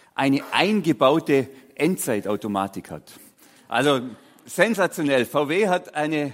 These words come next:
Endzeitautomatik eingebaut. Der, unser Auto war vor, äh, vorletzte Woche in der Werkstatt für tüv und Inspektion und der Mechaniker, der das macht, kommt auch hier in der Gemeinde, ganz super toller Mann. Vor allem einer, der den Mut hat,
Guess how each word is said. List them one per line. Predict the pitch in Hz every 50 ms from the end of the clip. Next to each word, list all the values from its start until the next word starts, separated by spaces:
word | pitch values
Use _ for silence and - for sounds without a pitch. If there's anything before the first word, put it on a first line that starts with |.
| - - -
Endzeitautomatik | 143 175 202 202 - - 156 139 139 135 - - 123 123 - 131 113 107 113 120 - 117 101 -
eingebaut. | 92 104 117 120 117 98 - 87 85 85 - - _ _ _ - - - - - - - _ _ -
Der, | 131 131 139 139 139
unser | 143 160 147 147 135
Auto | 160 190 - 175
war | 147 143 143 139
vor, | - - 139 131 120 117 113
äh, | - 117 113
vorletzte | - - 160 190 208 180 - 160
Woche | 160 170 156 156
in | 131
der | 123 117
Werkstatt | 143 160 - - - 160 160 160 -
für | - 131 117 113 110
tüv | - 185 202 - -
und | 135 120 120
Inspektion | 127 120 - - 123 107 - - 143 143 175 190 165
und | 139 131 -
der | 123 110 104 104 101
Mechaniker, | 95 101 101 101 113 110 151 190 196 - 143
der | 123 117
das | 110 117
macht, | 131 170 - - -
kommt | - 135 117 110 117
auch | 123 139
hier | 151 147 139
in | 127
der | 120 113
Gemeinde, | 107 104 107 120 147 151 151 196
ganz | - - - 147 151 - -
super | - 165 - 147 131
toller | - 127 131 123 113 107
Mann. | 104 117 156 170 - - - - - - - _
Vor | - 160
allem | 156 185 214 208
einer, | - 165 190 208 190
der | - 175 160
den | 156 151 151 156
Mut | 160 190 226 240 - 160
hat, | 147 165 185 180 - -